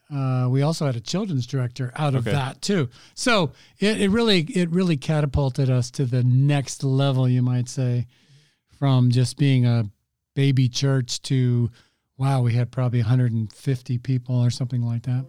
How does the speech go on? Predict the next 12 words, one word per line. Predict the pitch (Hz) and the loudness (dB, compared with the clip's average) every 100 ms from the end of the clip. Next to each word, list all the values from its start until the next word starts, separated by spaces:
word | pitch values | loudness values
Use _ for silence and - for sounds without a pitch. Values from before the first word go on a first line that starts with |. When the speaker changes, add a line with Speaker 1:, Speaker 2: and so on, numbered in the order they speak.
| - | -12
Speaker 2:
What's | 117 143 175 | -4 -4 0
a, | 190 135 - | 0 -2 -4
so | 135 151 | -4 -2
with | 139 135 | -2 -2
the | |
church | - 175 156 | -4 -4 -2
merger, | 117 127 107 | -2 -2 -2
it's | 107 - | -4 -2
gotta | 127 127 | -2 -2
be | 113 104 | -2 -4
somewhat | - 147 160 120 - | -4 -4 -2 -4 -6
complicated | 120 127 120 101 104 98 98 98 | -6 -6 -4 -6 -4 -2 -4 -6